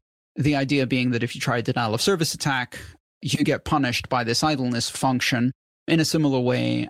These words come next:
as to slashing, because you're keeping multiple histories of the chain. Now, this is an elegant solution that solves the fundamental problem of nothing at stake.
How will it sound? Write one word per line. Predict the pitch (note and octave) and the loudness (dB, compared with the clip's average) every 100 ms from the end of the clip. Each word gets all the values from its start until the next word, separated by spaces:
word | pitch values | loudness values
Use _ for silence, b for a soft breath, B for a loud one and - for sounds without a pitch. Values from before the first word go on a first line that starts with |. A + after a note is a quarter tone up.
| - | -4
as | A#2 A#2 - | -2 -2 -4
to | - B2+ A#2+ B2 | -2 0 0 0
slashing, | - - E3 C3+ - | 0 0 0 0 -2
because | B2 D#3 F#3 | -2 0 0
you're | D#3+ | 0
keeping | C#3+ C#3+ B2 A#2 | 0 -2 -2 -2
multiple | A2+ - - G#2+ G#2+ - - | -4 -6 -6 -6 -8 -12 -2
histories | C3 A#2+ B2 A#2+ B2 - | 0 0 -2 -2 -2 -4
of | A#2+ | -4
the | A#2+ | -4
chain. | - A#2 D3 - _ _ _ _ | -2 -2 -2 -8 _ _ _ _
Now, | G#3+ G3 | 0 0
this | G#3 B3 | 0 0
is | B3 F3+ | 0 0
an | F3 D#3 | 0 -2
elegant | E3 E3 D3+ D3 C3+ | 0 2 2 2 0
solution | - E3 A#3+ - D3 | 0 0 0 2 4
that | B2 | 4
solves | - D3+ C#3 C3 | 2 2 2 2
the | C#3 | 0
fundamental | - C#3 B2+ C3 - | 2 2 2 0 -2
problem | A#2+ C3 C3 B2+ A#2+ | -4 -2 0 2 0
of | A2+ | 2
nothing | B2 A#2 A#2+ | 2 2 0
at | A#2+ - | 0 0
stake. | - A3 A2 - | -2 0 -2 -6